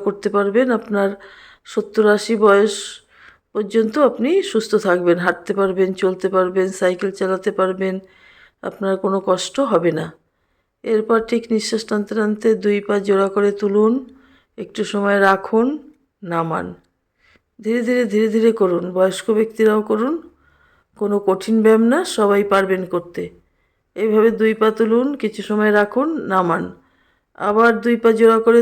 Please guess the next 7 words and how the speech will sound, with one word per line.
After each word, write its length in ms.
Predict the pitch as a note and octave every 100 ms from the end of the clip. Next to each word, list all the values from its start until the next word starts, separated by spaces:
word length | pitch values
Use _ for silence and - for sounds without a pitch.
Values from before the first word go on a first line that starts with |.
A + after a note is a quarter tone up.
| A#3
তুলুন, 340 | A#3 A#3+ B3 B3+ C4+ - _ _ _ _
কিছু 180 | G3+ G3+
সময় 220 | A3 A3+ A3+
রাখুন, 300 | A3 A3 B3+ E4 - - F#3
নামান। 300 | F3 D#3+ E3+ E3+ _ _ _ _ _
এইভাবে 360 | - G#3 G#3+ B3+ B3+
প্রতিদিন 380 | G#3 - G#3